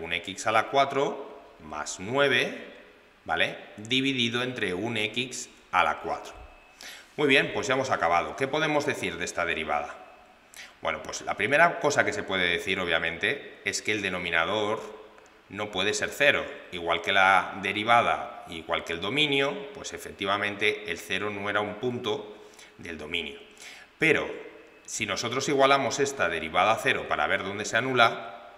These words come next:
vemos que no se anula nunca. ¿Por qué? Pues porque yo no puedo hacer la raíz cuarta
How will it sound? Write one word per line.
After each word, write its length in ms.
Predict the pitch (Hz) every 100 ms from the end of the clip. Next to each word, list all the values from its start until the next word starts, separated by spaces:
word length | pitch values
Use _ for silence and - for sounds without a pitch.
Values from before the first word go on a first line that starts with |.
| - - -
vemos 360 | - 117 117 120
que 140 | 127
no 120 | 123 131
se 120 | 117
anula 260 | 87 76
nunca. 400 | 80 117 82 69
¿Por 160 | - 82
qué? 320 | - 87 -
Pues 160 | 95 98
porque 360 | - 95 101 95
yo 160 | 123
no 120 | 143
puedo 220 | 135 139 131
hacer 800 | 135 147 123 - - - - -
la 180 | 101 90
raíz 340 | 87 107 113 -
cuarta 880 | 123 123 113 101 98 - - -